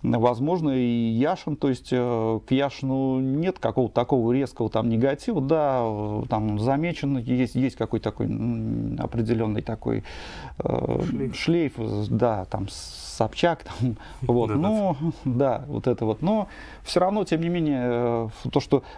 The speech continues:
Speaker 1: "Яшин" — талантливый политик, это надо дать должное, то есть он хорошо понимает, хорошо говорит,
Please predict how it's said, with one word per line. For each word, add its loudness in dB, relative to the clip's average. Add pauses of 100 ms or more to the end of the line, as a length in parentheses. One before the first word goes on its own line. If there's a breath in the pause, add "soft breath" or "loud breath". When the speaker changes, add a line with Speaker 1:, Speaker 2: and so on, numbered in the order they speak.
(100)
Speaker 1:
"Яшин" — 2
талантливый 2
политик, 0
это 0
надо 0
дать 0
должное, 0
то -4
есть -6
он 0
хорошо 0
понимает, 2
хорошо -2
говорит, 2